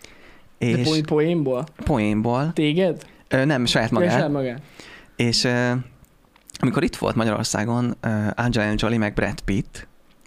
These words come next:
Speaker 2: akkor ők forgattak egy filmet, és akkora a mázlia volt az ismerősömnek, hogy, ö, pont hasonlított a főszereplőre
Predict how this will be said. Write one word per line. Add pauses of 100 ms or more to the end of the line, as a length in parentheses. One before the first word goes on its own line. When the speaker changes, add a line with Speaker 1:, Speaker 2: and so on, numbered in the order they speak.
(100)
Speaker 2:
akkor
ők
forgattak
egy
filmet, (760)
és
akkora
a
mázlia
volt
az
ismerősömnek, (520)
hogy,
ö,
pont
hasonlított
a
főszereplőre